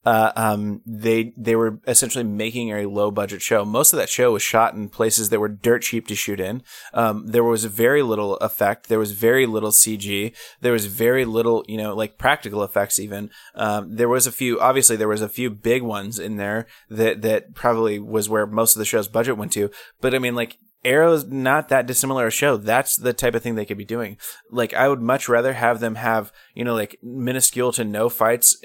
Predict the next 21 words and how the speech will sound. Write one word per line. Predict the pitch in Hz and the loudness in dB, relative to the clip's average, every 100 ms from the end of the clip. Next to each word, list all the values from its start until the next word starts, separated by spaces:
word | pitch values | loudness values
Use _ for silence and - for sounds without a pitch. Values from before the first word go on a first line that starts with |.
| 71 - | -12 -4
um, | 123 110 110 107 107 - _ _ _ _ _ _ _ - - - - | 0 0 -2 -6 -12 -18 _ _ _ _ _ _ _ -20 -20 -20 -2
on | 147 131 | 2 4
a | |
regular | 117 117 117 110 | 4 4 4 4
episode, | 113 101 - 127 | 2 2 2 2
and | 117 | 0
then | 117 | -2
every, | 117 123 113 | -2 -2 -4
you | |
know, | 110 | -4
third | 110 - 123 113 | -4 0 2 2
one, | 110 127 120 117 | 0 0 0 -2
they | 117 110 | 0 2
do | 120 | 2
a | 113 | 2
really | 104 110 120 123 | 0 -2 -2 -2
well, | 110 110 127 113 117 - | -6 -12 -10 0 2 2
well | 113 117 | 2 2
choreographed | 123 - 120 123 113 120 - | 2 4 4 4 4 2 2
stunt | - 135 139 | 0 0 0
scene. | - 95 | -2 -2